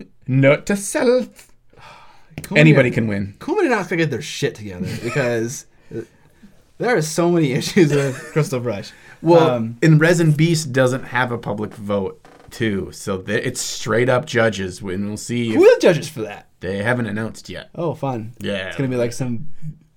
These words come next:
Speaker 1: <laughs>
Speaker 2: some guy.
Speaker 1: I like how you're, you're, like, gonna say a name, but then you're like, "No, I better
Speaker 2: No,
Speaker 1: not
Speaker 2: no,
Speaker 1: say
Speaker 2: no.
Speaker 1: that."
Speaker 2: I don't know any of the names of the judges for Crystal Brush other than maybe the guy who owns, uh, Big Frog.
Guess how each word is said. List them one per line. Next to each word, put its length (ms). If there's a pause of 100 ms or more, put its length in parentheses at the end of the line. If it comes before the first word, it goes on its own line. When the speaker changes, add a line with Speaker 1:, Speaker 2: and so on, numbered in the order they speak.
(160)
Speaker 1:
<laughs> 280
Speaker 2:
some 180
guy. 560
Speaker 1:
I 40
like 260
how 160
you're, 260
you're, 200
like, 200
gonna 160
say 320
a 80
name, 420
but 140
then 100
you're 100
like, 200
"No, 360
I 80
better 180
Speaker 2:
No, 60
Speaker 1:
not 180
Speaker 2:
no, 100
Speaker 1:
say 60
Speaker 2:
no. 80
Speaker 1:
that." 360
Speaker 2:
I 100
don't 200
know 260 (160)
any 480
of 140
the 100
names 300
of 40
the 60
judges 220
for 60
Crystal 220
Brush 540 (420)
other 220
than 260
maybe 380
the 220
guy 240
who 180
owns, 760 (640)
uh, 480
Big 280
Frog. 340